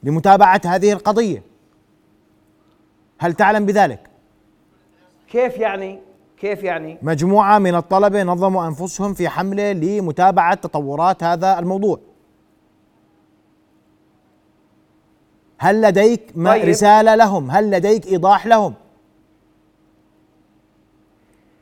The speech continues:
Speaker 2: أنا أتمنى منهم أن يكونوا ناس شرفاء في متابعتهم،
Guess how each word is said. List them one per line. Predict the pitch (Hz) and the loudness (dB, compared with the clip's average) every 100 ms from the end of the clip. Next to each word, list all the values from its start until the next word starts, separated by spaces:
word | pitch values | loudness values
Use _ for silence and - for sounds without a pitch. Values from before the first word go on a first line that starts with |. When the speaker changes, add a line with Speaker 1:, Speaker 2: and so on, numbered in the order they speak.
| _ _ _ _ _ _ | _ _ _ _ _ _
Speaker 2:
أنا | 190 233 240 240 | -4 -2 -2 -4
أتمنى | 240 247 262 254 254 | -6 -6 -6 -6 -8
منهم | 247 240 170 117 - _ _ _ _ _ _ _ _ _ _ _ _ _ _ - | -8 -10 -12 -16 -18 _ _ _ _ _ _ _ _ _ _ _ _ _ _ -10
أن | 165 | -6
يكونوا | 185 180 220 214 202 208 202 | -6 -6 -8 -6 -6 -8 -10
ناس | 175 196 190 190 | -8 -6 -8 -12
شرفاء | - 190 180 185 185 190 185 | -14 -8 -8 -4 -2 -2 -4
في | - 190 | -8 -10
متابعتهم، | 175 175 160 156 147 151 - 110 90 | -8 -4 -4 -4 -6 -10 -16 -20 -20